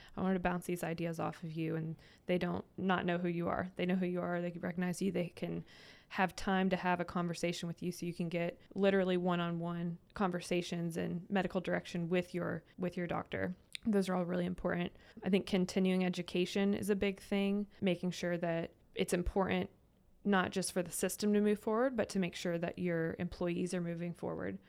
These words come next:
with their knowledge of, of m-, the medicines that's, that's changing. Medicine is always changing. There's always studies going on that's finding improvements and stuff, and making sure that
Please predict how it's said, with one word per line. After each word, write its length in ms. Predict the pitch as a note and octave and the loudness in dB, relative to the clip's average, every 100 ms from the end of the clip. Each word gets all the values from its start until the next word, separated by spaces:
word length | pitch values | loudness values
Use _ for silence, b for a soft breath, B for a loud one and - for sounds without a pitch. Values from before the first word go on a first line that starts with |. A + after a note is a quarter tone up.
| b b - | b b -2
with 380 | F3+ F3 - - - | -2 -2 -10 -12 -2
their 220 | F#3 F3+ | 2 4
knowledge 480 | F3 E3+ F3 E3+ F3 | 2 0 -2 -2 0
of, 380 | E3+ E3 - - _ _ _ - | -2 -4 -10 -20 _ _ _ -10
of 240 | F3 E3+ D#3+ | -6 -4 -2
m-, 100 | F#3+ - G3+ | -4 -4 0
the 240 | F#3 E3+ | 2 2
medicines 460 | E3+ F3 F3 F3+ E3+ | 2 0 0 -2 -2
that's, 340 | - - - - - | -4 -6 -12 -10 -4
that's 200 | F#3 - | -4 -2
changing. 440 | - F#3+ F#3 F3 | -2 -2 0 -2
Medicine 300 | F3+ F3+ F3+ | 0 0 -2
is 120 | E3+ | -2
always 300 | F3 F3 F3+ | 0 0 0
changing. 440 | - F#3 F3+ F#3 F#3+ | 0 -2 0 0 2
There's 220 | F3+ E3+ - | 0 -4 -2
always 340 | F3+ F3+ F3+ | 2 2 2
studies 360 | F3 F#3 F3+ F3 | 0 0 -2 -2
going 240 | F#3 F#3+ | -2 0
on 180 | F#3 F#3+ | 2 2
that's 280 | F3 - - b b b | 0 -4 -14 b b b
finding 260 | - F3 F3 | 0 2 2
improvements 560 | E3+ - F#3+ F3+ F#3+ G3+ | -2 -2 0 0 0 -2
and 100 | G3 | -2
stuff, 260 | G3+ F#3+ | 0 -2
and 80 | F#3+ | 0
making 260 | F3+ E3 E3+ | -2 -2 -6
sure 240 | - E3+ | -2 -2
that 300 | E3 E3 E3 | -2 -4 -4